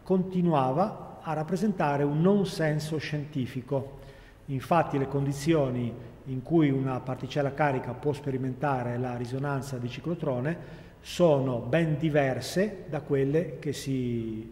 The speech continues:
hanno in un sistema biologico, eh, normale. Per esempio,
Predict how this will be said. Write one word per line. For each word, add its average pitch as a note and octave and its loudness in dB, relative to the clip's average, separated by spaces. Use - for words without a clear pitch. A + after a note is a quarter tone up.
hanno C#3+ -2
in D3 -4
un C3 -2
sistema C#3 -2
biologico, C3 0
eh, A#2 -6
normale. B2 -4
Per C#3 -4
esempio, C3+ -4